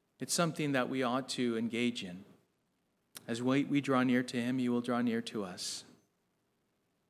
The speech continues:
Levi and his friends, obvious sinners.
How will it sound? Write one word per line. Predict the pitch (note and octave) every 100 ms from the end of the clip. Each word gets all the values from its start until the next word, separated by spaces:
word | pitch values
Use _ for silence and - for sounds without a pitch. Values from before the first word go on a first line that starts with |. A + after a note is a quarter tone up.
| _ _ _ - - - _ _ _ _ _ _ _ _ _ - -
Levi | D#3 F#3+ D#3 D3
and | C#3+
his | C3 B2 A#2+ - - - _
friends, | - C3 G#2+ F#2+ - - - _ _ _ _ -
obvious | B2 A#2+ A2
sinners. | - G2 D#2 - -